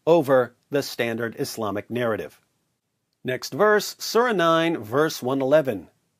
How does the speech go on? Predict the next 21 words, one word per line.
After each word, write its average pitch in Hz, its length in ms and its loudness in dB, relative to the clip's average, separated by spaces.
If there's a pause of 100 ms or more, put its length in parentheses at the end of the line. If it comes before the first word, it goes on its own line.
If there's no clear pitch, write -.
(460)
"Truly, 220 460 4
God 165 440 4
has 147 240 -4
purchased - 720 0
from 208 340 2
the 202 80 6
believers 160 720 2
their 131 200 0
souls 202 640 4
and 185 220 0
their 196 120 4
wealth 131 420 4 (240)
in 151 120 0
exchange 202 680 0
for - 140 -4
the 170 100 -2
garden 151 560 4
being 131 400 -2
theirs. 117 540 0 (320)
They 143 160 -2
fight - 520 0